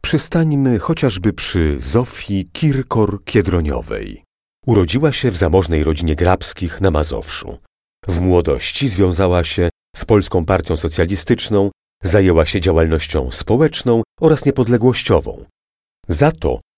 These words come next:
w wieku dwudziestu dwóch lat trafiła na zesłanie w głąb Rosji. W tysiąc dziewięćset piątym roku, dzięki małżeństwu z inżynierem Józefem Kiedroniem, przybyła na Śląsk Cieszyński. Tutaj poświęciła się między innymi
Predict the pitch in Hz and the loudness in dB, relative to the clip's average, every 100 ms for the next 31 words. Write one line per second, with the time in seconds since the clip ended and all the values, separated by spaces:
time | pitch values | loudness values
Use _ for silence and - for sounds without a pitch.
0 | - 82 90 120 113 80 92 107 - 90 | -8 -4 0 0 0 -2 0 0 0 -2
1 | 82 76 98 101 - 92 85 98 90 85 | -2 0 0 0 -2 -2 0 0 0 2
2 | 90 87 113 - 113 107 80 82 78 67 | 0 2 0 0 0 0 0 0 0 -2
3 | 65 - - - - - _ _ _ _ | -6 -8 -12 -14 -18 -20 _ _ _ _
4 | _ - 123 104 85 82 101 92 - - | _ -2 0 0 0 0 0 0 -2 0
5 | 95 69 80 82 90 87 151 160 _ _ | 0 0 -2 2 2 2 -2 -4 _ _
6 | - 107 82 87 85 87 87 78 - 87 | -2 0 0 0 2 2 0 -2 -4 -4
7 | 80 80 76 85 87 82 73 82 87 - | -2 -2 0 2 2 2 0 0 0 0
8 | 78 76 101 107 120 104 101 95 _ _ | -4 -2 0 2 4 2 0 -2 _ _
9 | - 185 117 104 95 90 71 67 71 - | -2 0 4 4 4 2 -2 -2 -2 -4
10 | - 62 - - - - 57 53 - - | -4 -4 -4 -4 -4 -4 -6 -8 -10 -10
11 | 53 - _ _ _ _ _ _ _ _ | -12 -14 _ _ _ _ _ _ _ _
12 | - 185 180 160 - 82 90 76 131 87 | -2 2 2 2 0 0 0 0 2 2
13 | - 65 73 135 113 110 87 82 110 110 | 0 -2 0 0 0 0 2 2 4 2